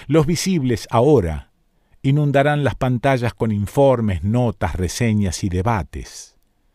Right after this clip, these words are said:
Los visibles harán uso y abuso, ellos también, de la niña invisible para llenar sus propios cántaros y visibilizarse a sí mismos aún más.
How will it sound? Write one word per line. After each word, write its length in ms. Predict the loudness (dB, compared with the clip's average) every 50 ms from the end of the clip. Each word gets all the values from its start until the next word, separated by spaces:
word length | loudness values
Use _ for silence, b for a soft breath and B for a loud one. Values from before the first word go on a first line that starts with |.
| _ _ B B B B B B B B
Los 280 | 0 4 4 4 4 4
visibles 760 | 0 -4 -4 -2 -2 -2 0 0 -2 -2 -2 -2 -2 -4 -4
harán 320 | -4 -2 -2 0 -2 -2 -2
uso 420 | -2 -4 -4 -2 -2 -4 -6 -6 -4
y 200 | -6 -6 -4 -2
abuso, 680 | -2 -2 0 -2 -2 -2 -4 -6 -8 -8 -8 -10 -16 _ _ _ _ _ _ _ _ _ -6 -2
ellos 300 | -2 -2 0 -2 -4 0
también, 760 | 0 0 0 0 -2 0 0 0 2 0 0 -2 -4 -6 -10 _ _ _ _ _ _ _ _ _ _ _ _ _ _ _
de 220 | -8 -4 -2 -2 0
la 100 | 0 0
niña 360 | 0 0 0 0 0 0 0
invisible 840 | 0 0 0 -2 -4 -4 -4 -4 -4 -4 -4 -4 -6 -6 -8 -10 _ _ _ _ _ _ _ _ -6
para 200 | -4 -2 -2 -2
llenar 340 | -2 -2 -2 -2 -2 -4 -6
sus 160 | -6 -8 -8
propios 420 | -6 -6 -6 -6 -4 -6 -8 -8 -10 -8 -6
cántaros 720 | -4 -2 -2 -2 -4 -4 -6 -6 -6 -6 -8 -10 -12 -16 -10 -6
y 180 | -6 -6 -6 -6
visibilizarse 1200 | -10 -6 -4 -4 -4 -4 -6 -8 -8 -6 -6 -6 -6 -6 -8 -10 -6 -6 -4 -4 -4 -6 -6 -6 -6
a 60 | -6
sí 220 | -6 -6 -8 -8 -6
mismos 640 | -4 -4 -4 -4 -4 -4 -4 -4 -4 -6 -10 -14 -16 -10
aún 360 | -6 -4 -4 -4 -4 -4 -4
más. 480 | -4 -4 -6 -6 -10 -14 -20 -20 _